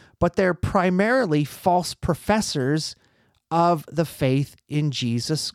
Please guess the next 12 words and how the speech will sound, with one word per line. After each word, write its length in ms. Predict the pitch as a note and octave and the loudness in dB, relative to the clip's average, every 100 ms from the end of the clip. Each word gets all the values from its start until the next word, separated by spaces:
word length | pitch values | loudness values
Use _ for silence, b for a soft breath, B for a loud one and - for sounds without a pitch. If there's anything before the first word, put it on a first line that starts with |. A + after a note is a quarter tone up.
| - | -14
Christ. 560 | - A#3 A3+ A#2+ - _ _ B B B B | -2 0 0 -2 -10 _ _ B B B B
Their 180 | D#3+ E3+ | 0 2
inward 420 | G3 A#3+ A3 F3 | 2 2 2 2
nature 520 | D3+ E3 A#3+ - E3 C3+ | 2 2 0 0 -2 0
has 300 | C#3 B2+ C#3 | 0 -2 0
not 320 | C#3 B2+ - | 0 0 -6
changed. 840 | - G#3 C4 D#3+ A#2 D3+ F#3 - b b b b b | -6 -2 0 0 -2 -2 -4 -6 b b b b b
They 220 | D3 F#3+ F#3+ | 0 2 4
mer-, 320 | F#3 G#3+ - | 2 0 0
merely 480 | D#3+ F3+ G#3+ G3 F3 | -2 2 2 4 2
wear 680 | C#3 C3+ F#3 B3 G#3+ E3 F3 | 0 0 2 2 2 2 2
the 220 | E3+ | 0